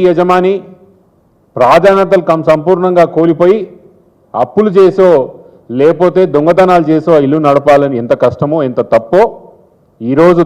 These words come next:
తెలంగాణ రాష్ట్ర ప్రభుత్వం కూడా ప్రాధాన్యాలు సంపూర్ణంగా కోల్పోయి, ప్రాధాన్యతలు సంపూర్ణంగా కోల్పోయి, రాష్ట్రాన్ని ఎటు దిక్కు తీసుకుపోతున్నారనే ఒక కనీస ఆలోచన కూడా ప్రభుత్వం నడుపుతున్న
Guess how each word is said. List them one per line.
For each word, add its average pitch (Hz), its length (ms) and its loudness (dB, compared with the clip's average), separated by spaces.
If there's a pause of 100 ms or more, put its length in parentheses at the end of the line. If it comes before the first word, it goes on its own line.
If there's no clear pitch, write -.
తెలంగాణ 160 420 0 (140)
రాష్ట్ర 151 360 2
ప్రభుత్వం 139 840 -6 (180)
కూడా 151 220 0 (800)
ప్రాధాన్యాలు 170 720 2 (100)
సంపూర్ణంగా 185 760 0
కోల్పోయి, 147 400 0 (120)
ప్రాధాన్యతలు 160 720 0
సంపూర్ణంగా 170 580 0 (100)
కోల్పోయి, 147 440 -2 (640)
రాష్ట్రాన్ని 185 400 0
ఎటు 165 200 -2
దిక్కు 202 280 -4
తీసుకుపోతున్నారనే 170 1000 0 (100)
ఒక 151 100 -4 (1040)
కనీస 208 360 -2 (160)
ఆలోచన 180 340 0 (100)
కూడా 175 140 2 (140)
ప్రభుత్వం 160 460 -2
నడుపుతున్న 143 340 -4